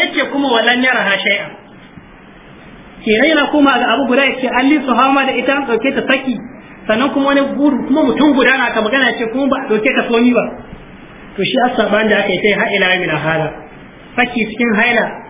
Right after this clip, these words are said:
ya saku ko bai saku ba? Batun cewa raja a wannan dole ne. To, amma akwai sakin za a ce da shi daya, in baka taba saki ba a ce daya ko ba a cewa. Gaskiya, qaulun mariyu.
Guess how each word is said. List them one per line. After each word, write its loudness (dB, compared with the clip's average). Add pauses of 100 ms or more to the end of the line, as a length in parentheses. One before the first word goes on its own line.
(140)
ya 0
saku -6
ko 4
bai 0
saku -4
ba? 0 (1600)
Batun 2
cewa 2 (100)
raja 2
a 0
wannan 2
dole 2
ne. -4 (160)
To, -8
amma 2
akwai 0
sakin -2
za 0
a 2
ce -6
da 0
shi -4
daya, 0
in -4
baka -6
taba -4
saki -2
ba -2
a 0
ce -2
daya 0
ko 2
ba 2
a 0
cewa. -6 (680)
Gaskiya, -2 (760)
qaulun 2
mariyu. 0